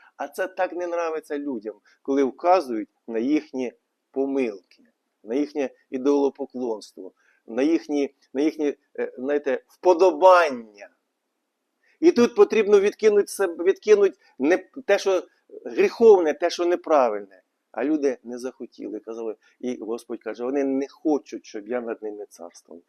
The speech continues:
Тому дай їм царя, але спочатку об'яви,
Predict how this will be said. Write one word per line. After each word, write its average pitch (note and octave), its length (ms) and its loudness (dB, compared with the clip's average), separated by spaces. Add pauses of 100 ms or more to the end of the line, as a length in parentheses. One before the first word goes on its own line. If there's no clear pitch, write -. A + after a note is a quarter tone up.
(280)
Тому F#3 240 6
дай E3 200 10
їм D3+ 160 2
царя, A#3 500 4 (260)
але G3 240 6
спочатку A#3+ 580 4
об'яви, F3 880 2